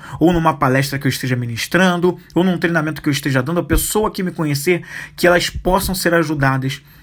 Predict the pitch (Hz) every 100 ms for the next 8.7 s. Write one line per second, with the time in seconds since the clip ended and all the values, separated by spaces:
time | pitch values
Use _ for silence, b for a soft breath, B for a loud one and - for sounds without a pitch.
0 | b - 156 147 143 139 - 175 190 165
1 | - 160 143 151 165 151 151 147 139 135
2 | 139 - - 123 - 139 135 - - 123
3 | 107 107 - - b b b b b b
4 | b - 156 156 202 147 139 - B B
5 | B B B - - 143 123 135 156 156
6 | 151 B - - 147 123 131 127 117 b
7 | b - 135 - 139 131 - 135 139 135
8 | - - 185 190 - 190